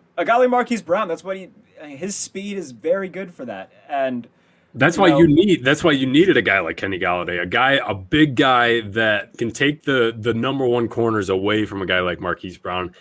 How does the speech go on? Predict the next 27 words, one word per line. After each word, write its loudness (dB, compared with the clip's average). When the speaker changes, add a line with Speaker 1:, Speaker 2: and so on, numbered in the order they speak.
Speaker 2:
and -10
just -4
say, 4
"Hey, 2
you 4
run 4
down 4
that 0
field, 0
you -6
burn 0
that 0
number -2
two -4
corner, -2
and -2
let 2
Kenny 0
Golladay 4
get 0
the -6
double 0
teams." -12
I -6
mean, -6
I 0
think, -2